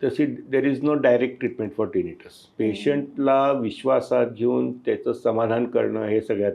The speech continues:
Speaker 1: महत्त्वाचं असतं, की टिनिटसपासून तुला दिवाला धोका नाही, पुढं काही होणार नाही.
Speaker 2: हां.
Speaker 1: पण हे केव्हा सांगायचं की टिनिटसची इन्व्हेस्टिगेशन्स करून त्यात काही निघालं नाही तर.
Speaker 2: ओके.
Speaker 1: जर एकाच कानामध्ये टिनिटस येत असेल,
Speaker 2: हम्म.
Speaker 1: आवाज येत असेल,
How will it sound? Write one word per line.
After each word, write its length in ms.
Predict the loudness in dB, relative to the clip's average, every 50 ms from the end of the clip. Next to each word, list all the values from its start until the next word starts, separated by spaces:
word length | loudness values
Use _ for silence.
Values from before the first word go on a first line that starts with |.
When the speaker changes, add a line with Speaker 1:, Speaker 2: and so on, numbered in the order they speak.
| -2
Speaker 1:
महत्त्वाचं 460 | -6 -8 -6 -4 -4 -4 -2 -2 -2 -4
असतं, 440 | -4 -6 -2 2 2 2 2 0 -6 -16 -20 -20 -20 -20 -20 _ -2
की 80 | -2
टिनिटसपासून 960 | -2 0 0 0 2 2 2 2 0 -2 0 0 -2 -2 0 0 -2 -2 -2 -2
तुला 360 | -2 2 4 6 6 6 6
दिवाला 440 | 4 2 2 2 2 2 4 2 2
धोका 340 | 0 -2 -4 -2 0 0
नाही, 300 | 0 0 0 0 -2 -2
पुढं 240 | -2 -2 -2 0 0
काही 200 | 0 0 -2 -4
होणार 280 | -2 -4 -6 -8 -8 -10 -14
नाही. 140 | -18 -20 -20 -20 _
Speaker 2:
हां. 460 | -20 -18 -18 -18 -18 -18 -20 -20 -4 2
Speaker 1:
पण 100 | 2 2
हे 180 | 4 4 2 0
केव्हा 300 | 2 4 4 6 6 4
सांगायचं 600 | 4 2 0 2 2 0 0 -2 -2 -2 -2 -2
की 200 | -4 -6 -8 -6
टिनिटसची 680 | -4 -4 -2 -2 -2 -2 -2 -4 -4 -4 -2 -2 -2
इन्व्हेस्टिगेशन्स 800 | 0 0 0 0 0 0 -4 -2 -2 -2 -2 -2 -4 -6 -6 -8
करून 400 | -4 -2 0 2 4 4 2 2
त्यात 220 | 0 0 0 0 0 -2 -12 _ _ 0
काही 120 | 2 2
निघालं 440 | 2 2 2 2 4 4 4 4 4
नाही 200 | 2 0 -2 -4
तर. 360 | -6 -10 0 _ 6 6 6 4 2 -4 -14 -10 -8
Speaker 2:
ओके. 420 | -6 -6 -6 -10 -12 -18 -18 -18 -18 -20 -20 -20 _ _ 0
Speaker 1:
जर 160 | 4 4 4
एकाच 460 | 6 4 2 0 4 4 4 4 4 4
कानामध्ये 480 | 4 4 4 4 2 2 4 2 2
टिनिटस 520 | 2 2 2 2 2 2 2 0 0 2 2
येत 200 | 2 2 2 -2
असेल, 260 | -6 -6 -8 -12 -14 -14 _ _ -16
Speaker 2:
हम्म. 160 | -12 -6 0
Speaker 1:
आवाज 240 | 2 2 4 4 4
येत 160 | 2 0 0
असेल, 460 | -6 -6 -6 -8 -10 -10 -12 _ _